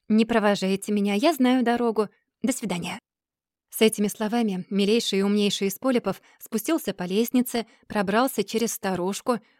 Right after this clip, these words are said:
уселся на лошадь, ожидавшую его на переднем дворе, и отправился на свидание с одним благородным родичем, которого нужно было хорошенько подготовить к выступлению,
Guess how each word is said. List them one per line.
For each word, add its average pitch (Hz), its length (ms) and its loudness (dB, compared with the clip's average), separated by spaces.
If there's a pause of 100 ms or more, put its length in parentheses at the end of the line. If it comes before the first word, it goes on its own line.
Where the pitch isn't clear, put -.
уселся 247 460 -2
на 180 180 0
лошадь, 208 460 -2 (200)
ожидавшую 226 640 2
его 214 200 2
на 214 100 2
переднем 214 500 4
дворе, 208 440 -2 (220)
и 247 80 4
отправился 208 640 2
на 196 80 0
свидание 240 560 0 (160)
с - 140 -6
одним 254 260 2
благородным 208 680 2
родичем, 196 640 0 (240)
которого 240 360 -4
нужно 220 280 0
было 185 280 -2
хорошенько 226 520 0
подготовить 214 680 -4
к - 80 -10
выступлению, 196 720 0